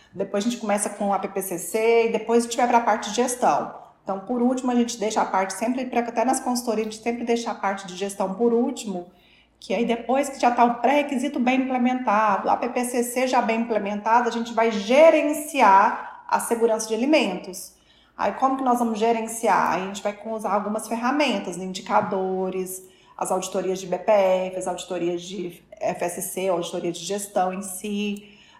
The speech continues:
Ah, aí entra também a parte de food fraud, de food defense, e os, ah, os pilares de comunicação, mapear toda a documenta-, a comunicação interna e externa da empresa, gestão de documentos.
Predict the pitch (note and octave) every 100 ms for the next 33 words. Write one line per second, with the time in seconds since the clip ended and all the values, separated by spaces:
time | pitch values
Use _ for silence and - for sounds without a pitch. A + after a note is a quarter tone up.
0 | - F3+ F3+ F3+ F3 F#3 F#3+ G3 G3 F#3+
1 | G3 F#3+ F#3+ F#3+ F#3+ F3+ - F3 F3+ F3
2 | - F3 A#3+ - G3+ F3 E3+ D#3+ D#3+ -
3 | E3+ E3+ A3 A3+ G#3 F#3 F3+ F#3 - -
4 | E3+ - - - - - E3+ E3+ F3+ F3
5 | - - F3 F3 E3+ D#3+ E3+ - G3+ F#3
6 | F#3 - F#3+ F#3 F#3+ - G#3+ A#3 - G3+
7 | G3 F#3+ F#3+ F#3 - G3+ F#3 G#3+ A#3 A3+
8 | A#3 G3+ G3+ - - F3+ - G3 G3 F#3+
9 | F#3 - F#3+ F#3+ G3 G3+ G3+ - F3+ F3+
10 | G3 A#3+ A#3 G3+ G3 F#3+ F#3+ F#3 F#3 F#3
11 | - F#3 F#3 F3 A3+ A3+ G#3 G3 G3 G3
12 | -